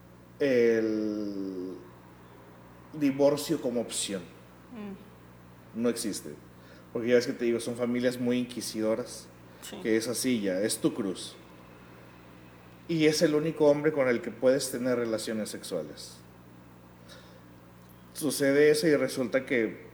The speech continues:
Speaker 1: con toda la valentía del mundo esta mujer decide dejar esa relación en la cual era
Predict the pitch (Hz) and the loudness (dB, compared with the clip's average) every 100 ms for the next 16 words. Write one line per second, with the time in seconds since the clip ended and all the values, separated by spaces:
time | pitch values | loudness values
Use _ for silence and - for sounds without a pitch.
0 | - 113 110 110 107 107 107 131 147 139 | -4 -2 0 -2 -4 -4 2 4 6 6
1 | 127 113 113 131 135 123 127 135 131 127 | 4 0 0 2 2 0 -2 0 0 0
2 | 135 127 117 127 127 143 110 - 120 120 | 0 0 0 0 0 0 -4 -4 -2 0
3 | 117 110 127 120 117 123 110 107 123 120 | 0 -2 0 0 0 -4 -2 -4 -2 -4
4 | 117 104 113 113 127 127 - - - - | -2 -2 0 0 0 -6 -12 -20 -20 -20
5 | - - - - - - 104 117 127 151 | -20 -20 -20 -20 -20 -4 2 6 6 6
6 | 160 160 - | 6 2 -4